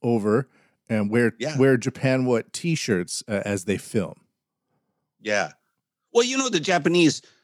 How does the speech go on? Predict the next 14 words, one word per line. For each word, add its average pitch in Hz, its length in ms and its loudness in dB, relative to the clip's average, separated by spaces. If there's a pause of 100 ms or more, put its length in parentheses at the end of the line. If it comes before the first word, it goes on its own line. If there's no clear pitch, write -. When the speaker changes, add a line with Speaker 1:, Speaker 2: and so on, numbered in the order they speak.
(140)
Speaker 2:
the 113 140 -6
Japanese, 113 500 -4
if 107 140 -4
the 90 100 -6
Japanese 110 340 -4
police 120 360 -4
have 87 120 -14
taken 80 380 -10
those 80 160 -4
seeds, 85 480 -6 (880)
I'm 87 180 -4
sure 104 760 0
some 101 340 -6
researcher 87 760 -4